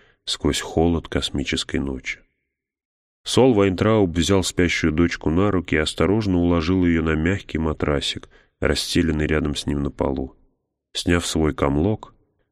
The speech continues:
он поставил его возле матрасика и набрал на диске программу белого шума.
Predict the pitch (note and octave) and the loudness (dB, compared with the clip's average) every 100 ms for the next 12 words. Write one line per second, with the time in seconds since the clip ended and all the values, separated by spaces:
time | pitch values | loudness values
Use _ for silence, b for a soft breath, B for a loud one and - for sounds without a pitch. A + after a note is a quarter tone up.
0 | _ - G#2 A2 - C3 B2 G#2 G#2 G2+ | _ 0 2 2 2 4 4 4 6 4
1 | G2 G#2 F2+ F2 F2 - B2 - - E2+ | 4 2 2 2 2 2 0 -2 0 2
2 | E2 E2 G#2 F#2+ E2 E2 G2 - - D2+ | 2 2 2 2 0 -2 -2 -2 0 0
3 | D2+ D#2+ D#2 D2 D2+ D2 C#2+ - - - | 2 0 0 0 0 0 -2 -4 -6 -8
4 | F2 E2+ | -8 -10